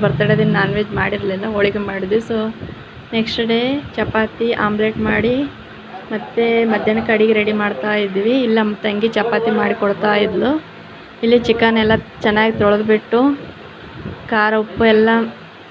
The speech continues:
ಹಾಕಿಟ್ಟಿದ್ವಿ ಮಿಕ್ಸ್ ಮಾಡಲಿಕ್ಕೆ. ಈ ಕಡೆ ಈರುಳ್ಳಿ ಎಲ್ಲ ಕಟ್ ಮಾಡಿ ಇಟ್ಟಿದ್ದೀನಿ. ಇಲ್ಲಿ ಧನಿಯಾ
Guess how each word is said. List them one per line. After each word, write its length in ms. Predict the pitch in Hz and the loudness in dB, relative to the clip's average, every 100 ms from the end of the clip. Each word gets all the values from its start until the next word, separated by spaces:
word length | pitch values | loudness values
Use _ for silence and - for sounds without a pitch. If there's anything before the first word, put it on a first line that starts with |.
| 220 | -2
ಹಾಕಿಟ್ಟಿದ್ವಿ 520 | 214 214 226 220 196 196 | 0 0 -2 0 2 4
ಮಿಕ್ಸ್ 180 | 196 - 220 | 2 -2 0
ಮಾಡಲಿಕ್ಕೆ. 380 | 208 196 190 240 302 - - - - - - | 2 0 -2 -6 -6 -10 -18 -18 -12 -8 -2
ಈ 40 | 226 | 2
ಕಡೆ 120 | 220 220 | 4 6
ಈರುಳ್ಳಿ 260 | 220 226 226 | 6 6 6
ಎಲ್ಲ 100 | 220 214 | 4 0
ಕಟ್ 160 | 214 220 | -2 -2
ಮಾಡಿ 120 | 220 214 | -2 -2
ಇಟ್ಟಿದ್ದೀನಿ. 340 | 214 202 208 233 | -2 -2 -2 -2
ಇಲ್ಲಿ 120 | 220 | 0
ಧನಿಯಾ 220 | 208 208 | 0 2